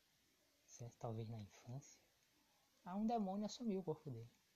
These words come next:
Se a-, o demônio começou a dizer que ele agora é o Cameron Boyce.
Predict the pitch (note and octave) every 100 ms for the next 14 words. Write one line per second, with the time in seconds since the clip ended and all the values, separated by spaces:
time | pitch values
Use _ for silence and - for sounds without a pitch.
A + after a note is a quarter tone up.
0 | _ _ _ _ _ _ _ - - A2+
1 | C3 A2+ G#2+ A2 A#2+ B2 B2 B2+ B2+ A2+
2 | A2+ - A#2 B2+ C3 A2+ A#2 B2+ - C#3+
3 | D3+ D3+ A2+ A2